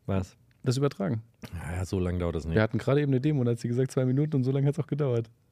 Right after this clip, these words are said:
Speaker 1: Also ich hab die schon oft übertragen, wenn ich aufs neue Gerät gehe. Da dreht sich aber ein bisschen Face I D und dann ist das Ding drüben.
Speaker 2: Vielleicht
Speaker 1: Aber
Speaker 2: beim, beim Einrichtungsprozess, aber,
Speaker 1: <laughs> Ja.
Speaker 2: äh, nicht, wenn du halt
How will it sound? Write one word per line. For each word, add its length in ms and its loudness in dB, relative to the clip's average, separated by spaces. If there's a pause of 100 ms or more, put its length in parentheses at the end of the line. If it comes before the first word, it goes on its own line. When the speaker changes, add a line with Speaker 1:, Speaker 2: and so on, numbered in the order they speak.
(120)
Speaker 1:
Also 260 2
ich 180 0
hab 120 2
die 100 -4
schon 180 2
oft 220 2
übertragen, 640 2
wenn 100 4
ich 120 0
aufs 200 -2
neue 200 2
Gerät 320 -2
gehe. 260 0 (280)
Da 80 -2
dreht 300 2
sich 200 0
aber 100 2
ein 80 2
bisschen 260 0
Face 260 0
I 160 0
D 160 0
und 120 0
dann 160 0
ist 140 -6
das 140 -4
Ding 180 -2
drüben. 280 0 (280)
Speaker 2:
Vielleicht 160 8
Speaker 1:
Aber 160 8
Speaker 2:
beim, 80 0
beim 160 6
Einrichtungsprozess, 880 2
aber, 240 2
Speaker 1:
<laughs> 20 0
Ja. 140 0
Speaker 2:
äh, 400 0
nicht, 360 0
wenn 100 2
du 100 2
halt 140 0